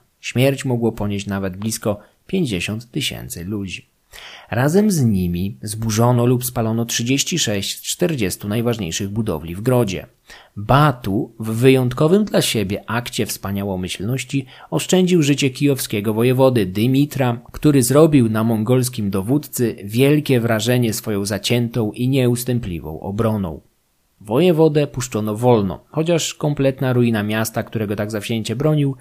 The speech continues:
musiała napełnić go nieprawdopodobną goryczą. Włoski franciszkanin i zarazem szpieg papieża Giovanni di Piano Carpini,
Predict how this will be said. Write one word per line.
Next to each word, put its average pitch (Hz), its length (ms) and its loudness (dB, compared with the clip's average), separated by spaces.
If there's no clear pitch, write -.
musiała 120 420 -2
napełnić 98 640 -6
go 117 120 0
nieprawdopodobną 107 1160 -2
goryczą. 117 560 0
Włoski 175 420 2
franciszkanin 120 880 -2
i 117 80 -2
zarazem 113 480 -2
szpieg - 460 0
papieża 101 680 -4
Giovanni 131 520 0
di 147 120 -2
Piano 120 320 -2
Carpini, 98 600 -6